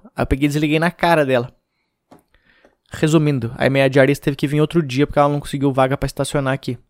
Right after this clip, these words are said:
E aí eu não resolvi. Aí eu já comecei a ficar puto. Quando eu fico puto, em vez de eu reclamar,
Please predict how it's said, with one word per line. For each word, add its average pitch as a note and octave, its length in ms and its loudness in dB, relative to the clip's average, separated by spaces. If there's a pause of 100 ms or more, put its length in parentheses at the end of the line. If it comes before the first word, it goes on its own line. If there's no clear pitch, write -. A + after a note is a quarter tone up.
(800)
E C#3 60 0
aí C#3 80 6
eu C#3+ 40 4
não C#3+ 120 2
resolvi. D3+ 500 4 (1400)
Aí G3 80 6
eu - 20 6
já F#3 60 6
comecei G3+ 220 6
a G3 40 2
ficar G#3 160 2
puto. - 340 -4 (520)
Quando G#3+ 120 2
eu G3+ 40 6
fico - 180 -2
puto, F3 240 2
em D3 40 -4
vez D3 140 4
de D3 60 2
eu D3 120 4
reclamar, C#3 840 0